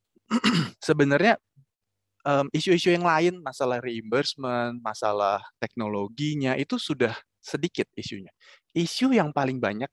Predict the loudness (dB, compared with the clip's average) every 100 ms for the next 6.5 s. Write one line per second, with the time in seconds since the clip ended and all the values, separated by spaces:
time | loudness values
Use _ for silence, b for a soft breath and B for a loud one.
0 | -10 -12 -6 -8 -6 -6 -2 -2 -2 -8
1 | _ _ _ _ _ _ _ _ _ _
2 | _ -2 0 0 -2 0 0 2 2 0
3 | -2 -4 -6 -6 -4 -4 -6 -4 -6 -6
4 | -12 -18 _ _ _ -6 -2 2 2 0
5 | -10 b b b _ -8 -2 -4 -2 -2
6 | 0 0 0 -4 -4